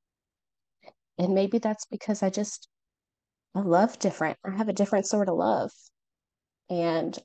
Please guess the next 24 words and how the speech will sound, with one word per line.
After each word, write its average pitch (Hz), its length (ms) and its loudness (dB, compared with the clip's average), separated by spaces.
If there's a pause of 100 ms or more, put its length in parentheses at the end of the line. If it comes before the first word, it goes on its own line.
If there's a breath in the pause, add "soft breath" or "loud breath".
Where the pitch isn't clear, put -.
I'm 190 200 -6
finally 185 480 0
giving 185 260 2
that 175 200 0
to 175 100 -4
myself. 165 560 0 (120)
And 175 140 -8
it's 180 100 -8
just - 280 -12
so 175 240 6
beautiful. 202 800 0 (480)
I, 208 140 -14 (520)
I 214 100 0
love 196 420 4
the 202 80 -2
person 185 400 -2
I'm 165 160 -4
becoming. 175 560 -2 (1120)
And 175 440 0 (1200)
he 170 240 2
definitely 202 360 4
helped - 360 0 (640)
with 247 300 4
that 175 320 4